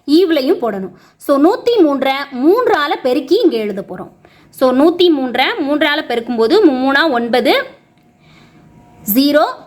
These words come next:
மூன்று. So இதுல நான்கு எடுத்தோம்னா இதை விட பெரிய எண் வரும், அதாவது முன்னூத்தி முப்பத்தி ஏழை விட பெரிய எண் வரும். அதனால நம்ம மூன்றை தான் எடுக்கிறோம். So இதையும் இந்த மூன்றையும் நூத்தி மூன்றையும் பெருக்கும்போது முன்னூத்தி ஒன்பது கிடைக்குது. So இப்போ இதை கழிக்கிறோம்.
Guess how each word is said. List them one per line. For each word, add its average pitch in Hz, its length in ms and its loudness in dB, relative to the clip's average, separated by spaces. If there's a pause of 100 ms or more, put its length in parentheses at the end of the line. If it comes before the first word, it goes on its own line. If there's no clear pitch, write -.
(300)
மூன்று. 220 300 -2 (480)
So 370 80 2 (100)
இதுல 330 200 0 (140)
நான்கு 370 400 0
எடுத்தோம்னா 294 500 -2
இதை 285 160 0
விட 311 100 -2 (160)
பெரிய 330 220 4 (140)
எண் 269 140 -6
வரும், 208 200 -4
அதாவது 254 260 0 (140)
முன்னூத்தி 339 380 2
முப்பத்தி 330 280 -2 (100)
ஏழை 262 180 2
விட 254 100 -2 (160)
பெரிய 320 180 4 (140)
எண் 262 180 -2
வரும். 202 280 -6
அதனால 247 420 -2
நம்ம 262 140 -4 (640)
மூன்றை 359 340 4
தான் 349 160 -4
எடுக்கிறோம். 202 340 -14 (720)
So 349 140 2
இதையும் 339 360 4
இந்த 262 180 0
மூன்றையும் 359 380 2
நூத்தி 359 260 4
மூன்றையும் 302 320 0
பெருக்கும்போது 262 500 0 (360)
முன்னூத்தி 370 400 4 (380)
ஒன்பது 320 360 4
கிடைக்குது. 185 340 -6 (200)
So 302 80 0 (100)
இப்போ 311 200 -2
இதை 302 200 -2
கழிக்கிறோம். 254 500 0